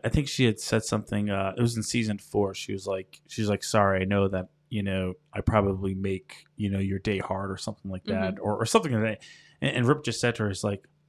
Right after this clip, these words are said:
Speaker 1: "Life's hard enough." He's like, "You know, you, you don't have to go making it easy, you know, for life to, to make it hard."
Speaker 2: Yeah.
Speaker 1: It, that was sort of like the point is just like, it's like, y-, you, you're already gonna be dealing with stuff that's just gonna be thrown at you. It's just like, you don't
Speaker 2: Mm-hmm.
Speaker 1: gotta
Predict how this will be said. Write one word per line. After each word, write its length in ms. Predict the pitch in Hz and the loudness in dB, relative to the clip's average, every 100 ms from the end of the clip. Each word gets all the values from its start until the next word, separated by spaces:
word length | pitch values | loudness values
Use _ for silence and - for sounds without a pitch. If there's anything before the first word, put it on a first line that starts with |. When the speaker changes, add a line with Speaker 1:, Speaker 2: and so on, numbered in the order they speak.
| - | -2
Speaker 1:
"Life's 220 | 160 180 | 0 0
hard 260 | - 113 92 | 0 0 0
enough." 220 | 95 95 | -6 -8
He's 140 | 104 98 | -6 -6
like, 160 | 98 _ | -6 _
"You 140 | 120 | -4
know, 60 | 104 | -2
you, 240 | 110 123 139 | -2 -4 2
you 100 | 151 | 2
don't 120 | 147 | 2
have 180 | 123 117 | -2 -6
to 60 | 107 | -2
go 400 | 110 104 98 101 | 0 2 0 -4
making 380 | 110 107 107 107 | 0 0 0 -4
it 80 | 98 | -4
easy, 480 | 101 104 92 95 95 | -6 -6 -6 -14 -10
you 120 | 104 | -6
know, 80 | 95 | -6
for 160 | 90 98 | -4 -2
life 240 | 98 95 - | -2 -6 -8
to, 160 | 92 _ | -10 _
to 80 | 117 | -2
make 100 | 381 | 0
it 60 | 403 | 0
hard." 320 | 381 - - | 0 -2 -2
Speaker 2:
Yeah. 80 | 247 | -2
Speaker 1:
It, 60 | 240 226 | 4 6
that 0 | |
was 140 | 269 | 6
sort 120 | - 262 | 6 2
of 20 | |
like 140 | 185 | 0
the 80 | 120 | 4
point 320 | - 180 156 | 4 6 2
is 100 | 110 | 2
just 180 | 117 - | -2 0
like, 300 | 131 110 - _ _ _ _ _ _ - | 0 0 -4 _ _ _ _ _ _ -10
it's 140 | - | -2
like, 240 | 180 - - | -2 -4 -16
y-, 100 | 214 | -14
you, 280 | 202 202 208 - | -2 -2 -2 0
you're 220 | 190 - | 0 2
already 300 | 208 254 220 | 2 2 2
gonna 140 | 196 | 0
be 60 | 160 | 0
dealing 320 | 127 147 135 110 | 4 4 6 2
with 160 | 101 | -2
stuff 520 | - - - 135 - | -6 -6 -2 -2 -2
that's 260 | - 104 - | -4 -4 -2
just 420 | - 117 - _ | -4 -2 -4 _
gonna 160 | - 120 | 0 2
be 80 | 101 | 0
thrown 400 | - - 101 95 | -4 -10 -8 -10
at 180 | 92 - | -10 -10
you. 60 | |
It's 100 | 98 | -8
just 200 | - 120 117 | -6 -4 -4
like, 140 | 117 | 0
you 80 | 185 | 0
don't 80 | 285 | 0
Speaker 2:
Mm-hmm. 120 | 320 | -2
Speaker 1:
gotta 80 | - | -6